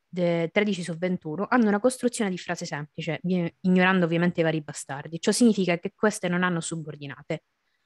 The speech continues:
Tra le frasi, tra, mm, tre delle frasi sono imperative, cioè danno dei comandi, una frase non lo è affatto, è un frammento.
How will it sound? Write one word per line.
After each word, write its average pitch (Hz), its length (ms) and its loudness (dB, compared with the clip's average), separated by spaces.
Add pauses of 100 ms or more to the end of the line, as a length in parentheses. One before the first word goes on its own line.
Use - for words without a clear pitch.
(320)
Tra 214 160 6
le 214 140 8
frasi, 233 520 2 (140)
tra, 185 360 4
mm, 180 140 -4 (220)
tre 277 160 6
delle 220 200 4
frasi 247 240 -2
sono 196 160 0
imperative, 165 720 -2
cioè - 200 -2
danno 180 200 2
dei 160 140 0
comandi, 156 540 -2
una 254 180 6
frase 180 260 -2
non 165 140 -2
lo 160 100 -2
è 147 40 -4
affatto, - 540 -8
è 196 100 0
un 165 140 0
frammento. 147 580 -14